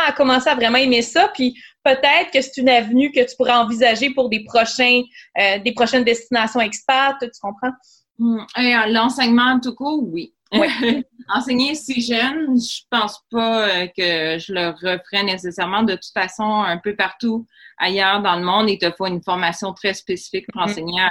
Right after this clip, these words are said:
Speaker 2: à, à la prématernelle. Tu peux pas faire ça, euh, sans formation. J'ai un peu eu, euh, j'ai un peu eu le syndrome d'imposteur aussi quand j'ai commencé à travailler là. Ça m'a pris un bon mois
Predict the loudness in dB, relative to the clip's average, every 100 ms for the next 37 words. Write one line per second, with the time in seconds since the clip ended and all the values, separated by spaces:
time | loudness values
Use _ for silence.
0 | 2 0 0 -4 _ -20 -10 -2 0 0
1 | -2 -6 -2 -2 -2 -4 -2 -2 -2 0
2 | -2 -2 -6 -6 -6 -2 -2 0 -2 -2
3 | -2 0 2 2 2 0 -2 -6 -4 -4
4 | -4 -4 -6 -8 -10 -20 -20 -10 -2 0
5 | 2 4 4 6 4 6 6 4 4 2
6 | 0 -8 -4 -2 -2 -2 -2 -2 2 4
7 | 6 2 0 -2 -2 -2 0 0 0 -4
8 | 0 0 0 -4 -8 -6 -4 -4 -6 -6
9 | -4 -6 -6 -4 -2 -2 -2 -4 -4 -6
10 | -6 -2 -2 0 0 0 0 -2 -4